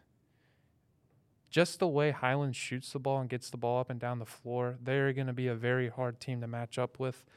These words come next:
And I'm also looking at N C C. They've got a lot of young talent.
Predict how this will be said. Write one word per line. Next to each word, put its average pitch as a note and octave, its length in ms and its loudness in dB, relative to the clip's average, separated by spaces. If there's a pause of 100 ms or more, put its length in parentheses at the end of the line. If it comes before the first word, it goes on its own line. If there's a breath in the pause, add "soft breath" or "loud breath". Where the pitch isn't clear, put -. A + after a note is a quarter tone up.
(420 soft breath)
And C#3 100 -2
I'm D#3+ 80 4
also G#3 300 8
looking F3+ 400 4
at D#3 200 2 (100)
N D#3 160 2
C D#3 260 -2
C. A#2 440 -6 (140)
They've C3+ 160 -2
got D3 220 6
a C#3 60 4
lot C3 420 4
of B2 300 -2
young C3+ 380 2
talent. C#3 500 2